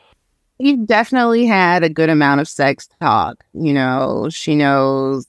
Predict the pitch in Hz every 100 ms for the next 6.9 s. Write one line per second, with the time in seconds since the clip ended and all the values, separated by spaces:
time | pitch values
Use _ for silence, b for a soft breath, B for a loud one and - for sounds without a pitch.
0 | - - 175 156 151 160 - 147 147 147
1 | 147 147 151 - - 147 143 139 139 143
2 | 143 143 151 147 147 - 147 143 139 143
3 | 143 143 143 _ 131 131 135 131 143 143
4 | 131 139 139 135 131 135 - 139 - -
5 | 139 131 123 117 117 127 _ _ _ _
6 | _ _ - 143 135 123 113 98 92